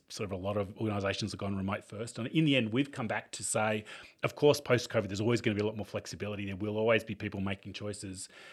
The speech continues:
But we've almost gone through function by function to say, this is actually how we want the business to run, and recommitted to this idea around collaboration and co-location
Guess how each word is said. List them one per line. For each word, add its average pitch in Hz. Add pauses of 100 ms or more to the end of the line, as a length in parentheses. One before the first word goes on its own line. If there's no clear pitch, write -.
(260)
But 120
we've 127
almost 147
gone 120
through 104
function 107
by 95
function 104
to 104
say, 101
this 110
is 110
actually -
how 101
we 98
want 95
the 90
business 101
to 101
run, 92
and 101
recommitted 104
to -
this 95
idea 95
around 95
collaboration 95
and 92
co-location 98